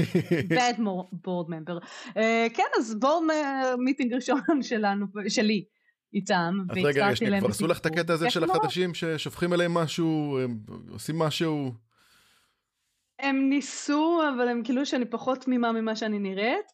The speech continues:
Speaker 2: אני בינתיים מנסה להשיג לנו בקבוק וויסקי של מילק אנד האני, כי מסתבר שכל אחד מביא איזה משהו מגניב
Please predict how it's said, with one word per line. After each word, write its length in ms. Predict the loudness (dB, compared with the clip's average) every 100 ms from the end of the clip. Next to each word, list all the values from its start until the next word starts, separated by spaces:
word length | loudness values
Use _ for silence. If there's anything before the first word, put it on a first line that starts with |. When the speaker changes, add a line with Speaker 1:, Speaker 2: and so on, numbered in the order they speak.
| _ -16 -4
Speaker 2:
אני 160 | 0
בינתיים 320 | 0 0 2 2
מנסה 320 | 2 2 0
להשיג 340 | 0 0 0
לנו 200 | 2 2
בקבוק 360 | 0 -2 -2 0
וויסקי 320 | -2 0 -2
של 180 | 0 0
מילק 280 | 2 0 -2
אנד 100 | -2
האני, 220 | 2 2 2
כי 100 | -2
מסתבר 360 | -4 -4 -4
שכל 300 | -4 -4 -2
אחד 200 | 0 0
מביא 240 | 0 0 0
איזה 160 | 0 0
משהו 320 | -2 0 -2
מגניב 500 | -2 0 2 2